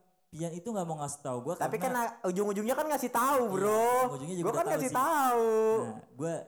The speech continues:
Speaker 1: gua cerita ini karena Pian bilang ke gua nggak mau cerita ke gua karena biar tongkrongan gua tuh nggak hancur, tongkrongan kita gitu loh. Kayak tongkrongan kita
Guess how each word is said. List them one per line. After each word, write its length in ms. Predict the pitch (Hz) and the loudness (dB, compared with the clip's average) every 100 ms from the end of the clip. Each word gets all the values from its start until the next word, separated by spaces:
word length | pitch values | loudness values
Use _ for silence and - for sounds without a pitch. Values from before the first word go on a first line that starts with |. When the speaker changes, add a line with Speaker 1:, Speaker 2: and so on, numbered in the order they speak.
| - | -14
Speaker 1:
gua 120 | 139 139 | -12 -12
cerita 240 | 120 117 | -10 -10
ini 240 | 117 120 151 | -8 -8 -10
karena 260 | 120 131 135 _ _ _ - | -12 -10 -12 _ _ _ -8
Pian 280 | 156 190 | -6 -4
bilang 220 | 202 165 151 | -2 -2 -2
ke 140 | 143 | -6
gua 160 | 135 135 | -4 -4
nggak 140 | 131 | -2
mau 140 | 131 131 | -6 -8
cerita 280 | 135 135 131 | -10 -12 -14
ke 120 | - 127 | -14 -10
gua 420 | 165 143 135 117 | -6 -6 -6 -8
karena 400 | 120 139 180 175 - _ _ _ | -8 -6 -8 -8 -14 _ _ _
biar 300 | - 151 180 160 - | -8 -4 -4 -6 -10
tongkrongan 420 | 139 139 135 135 | -12 -10 -10 -12
gua 140 | 139 151 | -12 -14
tuh 100 | 190 | -12
nggak 180 | 147 113 | -12 -12
hancur, 300 | 151 - 127 - | -14 -14 -16 -16
tongkrongan 340 | 135 131 131 | -18 -14 -14
kita 220 | 131 - 135 | -16 -14 -12
gitu 200 | 123 117 | -12 -12
loh. 140 | 110 123 | -12 -12
Kayak 220 | 139 139 | -12 -12
tongkrongan 300 | 147 156 160 | -10 -10 -10
kita 200 | 165 202 | -10 -10